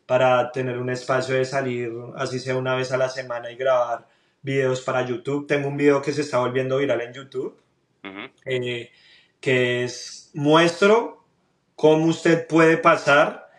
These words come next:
Speaker 1: el examen del D M V en la parte práctica. Entonces doy unos tips como de quince minutos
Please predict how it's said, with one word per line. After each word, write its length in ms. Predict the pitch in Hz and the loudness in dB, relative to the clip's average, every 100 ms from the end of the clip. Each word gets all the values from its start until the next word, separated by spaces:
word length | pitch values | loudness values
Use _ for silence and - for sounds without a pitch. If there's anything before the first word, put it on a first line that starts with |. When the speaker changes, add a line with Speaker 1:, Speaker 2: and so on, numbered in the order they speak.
| _ _ | _ _
Speaker 1:
el 160 | 139 139 | 0 2
examen 540 | 127 - 131 139 147 | 0 0 0 0 0
del 240 | 156 143 | 0 0
D 160 | 131 135 | 0 0
M 120 | 135 | 0
V 320 | 139 175 - - | -2 -4 -4 -6
en 160 | 135 | -2
la 180 | 127 123 | -2 0
parte 320 | 127 127 131 | 0 0 -4
práctica. 520 | 143 143 143 131 127 | -2 -2 -2 -8 -10
Entonces 560 | 123 120 123 131 131 143 | -10 -8 -8 -6 -8 -4
doy 500 | 143 143 147 151 151 _ _ _ _ _ - | -2 0 0 -2 -8 _ _ _ _ _ -10
unos 340 | 143 151 147 | -4 -4 -2
tips 260 | 160 147 - | -4 -4 -4
como 220 | 156 156 | 0 0
de 120 | 143 | 0
quince 320 | 139 131 135 | -2 -4 -4
minutos 680 | 147 151 143 143 156 - - | -2 -2 -2 -2 -4 -4 -14